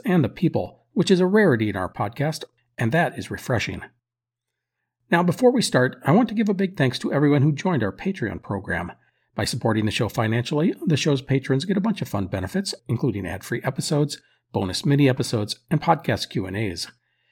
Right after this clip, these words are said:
And those who have joined our program at the Trailblazer tier and above get a special shout-out in the podcast. That means Chris, Philip, and Eileen. To the program's first three Trailblazers, thank you very much. A special nod goes to Eileen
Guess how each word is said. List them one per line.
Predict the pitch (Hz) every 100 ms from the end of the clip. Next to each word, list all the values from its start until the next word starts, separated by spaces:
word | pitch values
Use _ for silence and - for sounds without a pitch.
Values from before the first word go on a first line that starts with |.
| _
And | - 131
those | 170 160
who |
have | 156
joined | 131 139 131
our | 110
program | - 151 139 135 143
at | 139
the | 127
Trailblazer | - 190 190 135 123 123
tier | - 120
and | 107
above | 101 127 123 123 - _ _
get | 185
a | 175
special | - 202 185
shout-out | - 190 135 104 101
in | 92
the |
podcast. | 92 - 123 127 92 - - - _ _ _
That | 151
means | 165 147
Chris, | - 202 190 -
Philip, | - 147 151
and | 151 120
Eileen. | 107 104 104 87 - _ _ _ _
To | -
the | 117
program's | 127 120 120 113
first | - 156 -
three | 135 117
Trailblazers, | 143 113 120 113 139 - - -
thank | 113 -
you | 98
very | 104 98
much. | 92 87 - - _ _ _ -
A |
special | - 196 -
nod | 123 107 113
goes | 113 -
to | 127
Eileen | 110 107 123 113